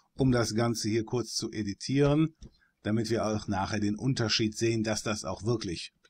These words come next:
funktioniert. Ich schreibe da jetzt einfach nur, „Es funktioniert“ rein, Bindestrich, „It works“. So, dann mache ich mir nicht viel Mühe. Schreiben und raus da.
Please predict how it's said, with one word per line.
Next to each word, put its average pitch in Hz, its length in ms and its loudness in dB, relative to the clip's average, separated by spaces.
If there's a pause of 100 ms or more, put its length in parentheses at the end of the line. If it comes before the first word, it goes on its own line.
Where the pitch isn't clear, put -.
(100)
funktioniert. 98 800 -2 (640)
Ich - 60 -12
schreibe - 200 -10
da 78 80 -8
jetzt 73 120 -10
einfach 73 220 -12
nur, 71 240 -10
„Es - 360 -6
funktioniert“ 92 1160 -6 (1500)
rein, 98 560 -6
Bindestrich, 104 640 0
„It - 160 -14
works“. - 460 -6
So, - 260 -10
dann 90 100 -14
mache 90 140 -10
ich - 100 -14
mir 87 60 -12
nicht 90 180 -10
viel 73 240 -10
Mühe. 113 380 0 (1400)
Schreiben 107 680 0
und 90 340 -10
raus 90 360 -4
da. 82 180 -10